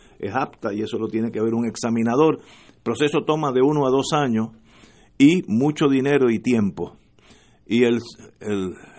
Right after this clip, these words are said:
National Rifle Association dice, "Señores,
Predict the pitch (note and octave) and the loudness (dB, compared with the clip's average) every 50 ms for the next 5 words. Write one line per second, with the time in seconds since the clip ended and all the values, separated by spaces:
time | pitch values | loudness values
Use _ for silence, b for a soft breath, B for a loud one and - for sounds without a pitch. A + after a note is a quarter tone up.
0 | - - - - - G2+ G#2+ A2+ C3 C3 - C3 B2+ B2+ B2+ B2+ A#2 B1 F#2+ G#2+ | -20 -18 -18 -14 -6 -4 -2 -2 -2 -4 -4 -6 -4 -2 -4 -4 -4 -4 -2 -2
1 | A2 A#2 A2+ - B2 B2 A#2+ A2+ A2 - A#2 A2+ - C3 B2 C3+ D3 C#3+ - B2+ | -2 -2 -2 -4 -2 -2 -2 -2 -2 -2 -4 -4 -2 0 0 2 0 0 -2 -2
2 | A2+ G2+ A2+ C3 C3+ - - G#2 A2 - b b b b b b b b _ - | -2 0 0 0 0 0 -2 -4 -4 -6 b b b b b b b b _ -4
3 | G#2+ F#2+ F2+ G2+ A2 C3+ D#3+ D3 - - | -2 0 0 0 0 0 -2 -2 -4 -8